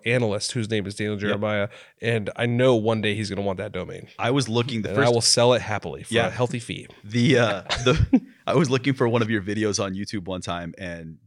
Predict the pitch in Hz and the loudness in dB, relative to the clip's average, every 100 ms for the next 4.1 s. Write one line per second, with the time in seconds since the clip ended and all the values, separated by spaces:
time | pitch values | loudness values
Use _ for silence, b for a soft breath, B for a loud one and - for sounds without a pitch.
0 | _ - 92 - - - 95 92 90 92 | _ -12 -8 -6 -6 -2 -2 -2 -6 -6
1 | 80 90 - 85 85 - 92 85 - 90 | -6 -6 -6 -10 -10 -8 -6 -6 -8 -6
2 | 90 85 82 90 92 90 87 90 87 90 | -6 -10 -10 -8 -8 -8 -8 -6 -6 -8
3 | 87 82 - - 254 - - - - - | -12 -16 -18 -16 -12 -10 -8 -8 -10 -12